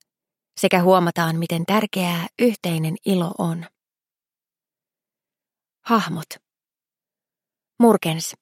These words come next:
Murkensin erityistaito on kääntää vastoinkäymiset voitokseen. Murkensia harmittaa korkeintaan vain hetken, ja sitten hän jo löytää uuden näkökulman.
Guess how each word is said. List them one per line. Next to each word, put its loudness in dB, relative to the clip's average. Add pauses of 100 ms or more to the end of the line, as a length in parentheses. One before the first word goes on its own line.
(1040)
Murkensin 2
erityistaito -2
on 0
kääntää 0
vastoinkäymiset -4 (100)
voitokseen. -2 (760)
Murkensia 2
harmittaa 0
korkeintaan -2
vain -2
hetken, -4 (500)
ja -2
sitten 2
hän 2
jo 2
löytää 0
uuden 0
näkökulman. -8